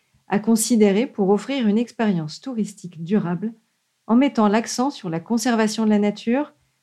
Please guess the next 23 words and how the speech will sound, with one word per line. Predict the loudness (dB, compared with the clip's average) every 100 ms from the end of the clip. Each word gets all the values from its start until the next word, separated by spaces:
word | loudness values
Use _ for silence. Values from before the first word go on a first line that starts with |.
| _ -6
la | -2
responsabilité | 0 0 0 0 2 2 2 0
sociale | 0 -2 0 0 0 -6 _ _ _ _ 0
et | 4
l'implication | 6 4 2 0 0 0 0 -2
des | -2 0
communautés | 2 4 4 2 2
locales. | 0 -2 -8 -8 -16 _ _ _ _ _ _ _ _ _
Je | 0
donnerai | 4 4 4 2
quelques | 0 0 0 2
exemples | 2 2 0 -2
d'entreprises, | -4 -4 -8 -4 0 2 0 -2 _ _ _ _
françaises | -6 0 0 2 4 4 0 -6
ou | -4
non, | 0 0 -2 -6 _ _ _ _ _ _ _ _
qui | 2
adoptent | 4 4 2 0
des | 2 2
pratiques | 2 -2 -2 -4
respectueuses | -4 -4 -2 -4 -2 -4 -2
de | 0
l'environnement. | 0 0 0 0 -4 -6